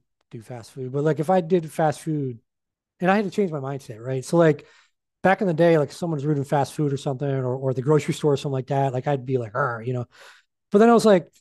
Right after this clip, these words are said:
you know, like, I mean, I pay more fast food now, but I was like, "You know, when I worked fast food, I made minimum wage." Like,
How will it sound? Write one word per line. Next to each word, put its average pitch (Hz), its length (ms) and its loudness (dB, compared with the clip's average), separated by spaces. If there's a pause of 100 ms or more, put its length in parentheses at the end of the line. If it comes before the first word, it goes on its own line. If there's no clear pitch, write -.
you - 760 -12
know, 220 120 -2
like, 156 320 -12
I 170 60 -4
mean, 160 160 -2
I 175 40 0
pay 185 180 0
more 156 140 0
fast 139 240 -6
food 139 140 -8
now, 160 160 0
but 151 100 0
I 160 40 4
was 147 100 2
like, 160 180 4
"You 208 60 2
know, 214 80 2
when 202 120 2
I 185 80 2
worked 220 180 -2
fast 143 260 -6
food, 151 140 -4
I - 20 -2
made 147 160 -2
minimum 139 300 -4
wage." 120 460 -8
Like, 127 340 -2